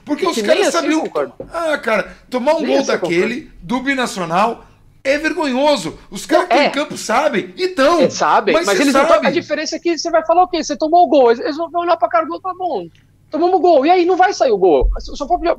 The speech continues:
Speaker 2: podia fazer mais quinze, tomou o gol. Já tava
Speaker 1: Sim.
Speaker 2: tomado. E aí a gente tem, a, a, pra, pra gente aqui no canal, é, é, a, seria muito lindo a gente virar e falar, "Tomou o gol do Binacional", não sei o que lá. Porque pra gente, a gente poderia ser muito oportunista, coisa que nós não somos,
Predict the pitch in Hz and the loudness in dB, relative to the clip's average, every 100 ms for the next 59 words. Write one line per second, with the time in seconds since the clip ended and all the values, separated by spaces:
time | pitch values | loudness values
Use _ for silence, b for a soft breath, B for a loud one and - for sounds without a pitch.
0 | - 262 302 277 330 - - 330 370 165 | -6 -8 -8 -4 -4 -4 -6 -2 -2 -4
1 | 156 - 311 359 233 160 123 b b 277 | -10 -4 2 2 4 2 0 b b -2
2 | 277 339 302 - 202 151 127 107 - B | 2 2 2 0 -2 -2 -4 -6 -16 B
3 | B B 302 339 330 311 - 247 - 190 | B B 0 2 0 -4 -2 -2 0 0
4 | 185 - - 240 330 - - 190 147 131 | 0 -4 -2 -2 -2 -4 -4 -6 -6 -4
5 | 175 135 - b b b 170 165 160 165 | -2 -2 -6 b b b 0 2 2 2
6 | 151 147 147 160 - 190 240 226 330 339 | 4 4 2 -2 -2 0 0 0 -4 -4
7 | 208 190 254 160 175 - 214 226 220 247 | -6 -6 -4 -4 -4 -6 -6 -2 -2 -2
8 | 269 285 269 269 277 262 269 269 262 262 | 0 2 4 4 4 2 -6 -8 -6 -4
9 | 262 262 269 277 294 B B - 277 359 | -4 -4 -2 2 0 B B -12 -4 -2
10 | - 226 175 294 277 - 123 - B 220 | 0 0 0 -4 -6 -8 -12 -12 B -2
11 | 320 - 269 226 208 196 180 247 294 247 | -2 -4 -4 0 0 -2 -6 -4 -4 -2
12 | 214 190 165 160 233 - - 180 175 175 | -2 -2 -4 -10 -10 -8 -8 -8 -8 -10
13 | 160 160 - 190 240 208 139 | -10 -12 -8 0 2 2 -4